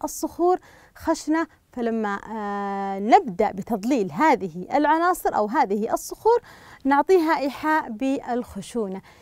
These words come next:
إذن طريقة تضليلنا تحدد لنا ماذا؟ تحدد لنا الملمس الذي، آه، يرجع له هذا، آه، التصميم. إذن طريقة تضليلنا نحدد أن المفارش أو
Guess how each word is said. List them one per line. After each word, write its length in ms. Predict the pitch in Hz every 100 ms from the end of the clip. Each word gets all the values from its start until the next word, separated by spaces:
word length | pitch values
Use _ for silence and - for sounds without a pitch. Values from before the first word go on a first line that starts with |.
| _ 208
إذن 180 | 202
طريقة 380 | 196 233 359 -
تضليلنا 640 | 403 381 302 349 381 392 392
تحدد 720 | - 254 - 370 214 185 196 208
لنا 260 | 269 269
ماذا؟ 300 | 247 247 214
تحدد 540 | 214 233 - 247 214 190
لنا 420 | 254 247 247 302
الملمس 720 | 294 240 226 269 214 208 - -
الذي، 640 | 262 240 226 254 254 320 370 - - - -
آه، 500 | 226 214 208 202 202
يرجع 440 | 196 240 277 208 220
له 280 | 247 233 196
هذا، 540 | 226 226 202 202 202 - - - -
آه، 640 | 202 190 190 185 185 180 -
التصميم. 600 | 262 - 277 - 311 185 - _ _ -
إذن 100 | - - _ _ - - -
طريقة 320 | 262 381 403
تضليلنا 640 | - 381 302 381 403 415
نحدد 580 | 330 - 359 226 196 196
أن 260 | 262 226
المفارش 720 | 202 202 226 - 339 392 - - -
أو 200 | 262 190